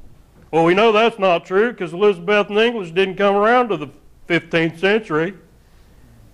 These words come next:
See what, what I just did? I just erected a totally false argument that has nothing to do with the discussion or issue.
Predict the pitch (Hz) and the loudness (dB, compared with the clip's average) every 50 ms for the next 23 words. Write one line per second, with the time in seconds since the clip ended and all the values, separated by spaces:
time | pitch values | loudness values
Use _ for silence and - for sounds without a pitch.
0 | - - - - - - - _ - - 170 180 190 190 196 190 190 175 160 170 | -20 -20 -20 -20 -20 -20 -20 _ -6 -2 0 2 2 2 2 0 -2 -4 -2 0
1 | 180 180 180 170 175 180 156 156 170 180 202 202 240 - - _ _ _ _ - | 0 0 0 -2 -4 -6 -6 -4 -2 -2 -2 -2 -6 -12 -20 _ _ _ _ -20
2 | - - - _ - - - - - - - - - - - - - - - - | -20 -20 -20 _ -20 -20 -20 -20 -20 -20 -20 -20 -20 -20 -20 -20 -20 -14 -6 -2
3 | - 190 175 190 190 - - 185 180 185 190 185 - 196 170 156 - - - - | -2 -2 0 -2 -4 -2 0 2 2 2 2 0 -2 -2 -2 -2 -2 -6 -8 -4
4 | - 190 196 226 247 220 - - 208 208 214 214 208 208 185 175 160 139 139 135 | 0 2 2 4 2 2 2 2 2 2 2 2 0 0 0 0 0 -2 -6 -8
5 | 139 151 165 147 143 139 143 139 131 151 160 175 170 196 180 190 180 180 180 180 | -8 -8 -8 -6 -4 -4 -4 -4 -2 -2 -2 -2 -2 -4 -6 -4 -2 -2 -2 -2
6 | 175 180 185 160 180 160 170 - 143 131 113 - - 143 139 135 135 143 143 135 | -2 -4 -8 -8 -8 -8 -4 -4 -2 -2 -4 -6 -8 -8 -6 -4 -2 -2 -2 -4
7 | - - 117 107 107 113 | -4 -8 -10 -12 -12 -12